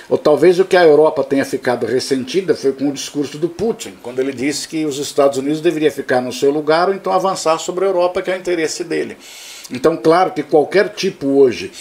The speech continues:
de, de, de crescimento ou de expansão militar é preocupante em qualquer sentido. Ele é preocupante em qualquer sentido, por quê? Porque é uma questão básica de expansão.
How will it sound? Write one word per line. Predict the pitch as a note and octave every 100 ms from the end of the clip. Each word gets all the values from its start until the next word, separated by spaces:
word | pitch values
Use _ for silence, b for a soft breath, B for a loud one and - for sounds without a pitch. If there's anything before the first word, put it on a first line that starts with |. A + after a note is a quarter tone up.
| B B -
de, | A#2
de, | A#2 D3 D3+
de | B2
crescimento | B2+ D3+ D#3 - D3+ C#3+ C#3 A#2+ C3
ou | B2+
de |
expansão | - - D3 B2+ - E3
militar | E3 C#3 A#2 - D3 F#3+ - B B
é | E3
preocupante | - E3 - C3 C#3 D3+ D#3+
em |
qualquer | F#3 E3+ B2+ -
sentido. | G2 F#2 - - _ B B B B
Ele | A2 C3
é |
preocupante | D#3 D3 C3+ A2+ D#3+ D#3
em |
qualquer | C#3 C3+ C#3
sentido, | B2 C3+ C3+ D#3
por | D#3 D3
quê? | B2
Porque | A2 D3+
é |
uma | E3
questão | F3+ - G3 E3
básica | D#3+ E3+ F#3
de |
expansão. | - G#3+ A3 - G#3+